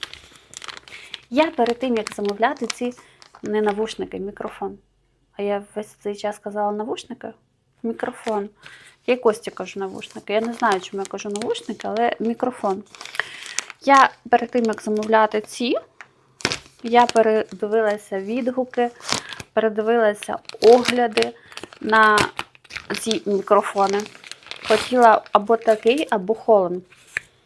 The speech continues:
Ну, вибрала такий. Перш дивіться, яка, а, який мішочок. Такий от гарненький, сіренький. Дуже, до речі, якісний. Мені сподобався ще на відеоогляді, коли я дивилася цей мішечок. Так.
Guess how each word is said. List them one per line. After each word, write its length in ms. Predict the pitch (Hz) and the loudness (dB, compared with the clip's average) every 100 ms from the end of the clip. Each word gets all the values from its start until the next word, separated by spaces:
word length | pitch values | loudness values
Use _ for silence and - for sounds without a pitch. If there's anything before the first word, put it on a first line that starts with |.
| _ 208 | _ -8
Ну, 240 | 214 302 359 - | -4 -4 -6 -6
вибрала 440 | 214 220 233 226 214 | -6 -4 -4 -6 -8
такий. 320 | 208 - - - | -14 -16 -18 2
Перш 260 | 226 180 - | 2 2 -2
дивіться, 300 | 202 202 185 | -4 -2 -2
яка, 200 | 185 202 - _ - - - - | 0 0 -2 _ -20 -20 -20 -4
а, 180 | 196 190 | 0 0
який 220 | 190 226 | 0 0
мішочок. 720 | 226 - - - - - - - | 0 -2 -4 -6 -10 -14 -20 -20
Такий 220 | - 185 | -8 -6
от 100 | 185 | -2
гарненький, 840 | 196 190 185 175 180 - 226 277 - _ | -2 0 0 -2 -2 -6 -10 -12 -16 _
сіренький. 880 | - 220 202 185 180 190 - - - - - - - - | -4 0 2 2 0 -2 -8 -14 -18 -20 -20 -20 -10 -6
Дуже, 200 | 247 226 | -4 -4
до 140 | 202 | -2
речі, 400 | 202 220 - 214 | -2 -4 -6 -6
якісний. 760 | 196 190 175 175 196 - 202 190 | 0 0 0 -4 -14 -12 -8 -4
Мені 180 | 190 | -4
сподобався 560 | 185 - 196 180 175 180 | -4 -2 0 0 -4 -8
ще 140 | - | -6
на 120 | 185 180 | -2 -2
відеоогляді, 680 | 180 180 185 269 294 190 | -2 -2 0 0 -2 -4
коли 220 | 175 190 190 | -8 -6 -6
я 80 | |
дивилася 360 | 180 185 196 202 | -4 -4 -4 -6
цей 140 | 202 | -6
мішечок. 580 | 190 202 - - - - - - _ - - _ _ _ _ - - - _ - - | -6 -6 -10 -12 -16 -18 -20 -20 _ -20 -20 _ _ _ _ -16 -16 -16 _ -20 -12
Так. 580 | 202 175 - - - | -8 -6 -8 -10 -18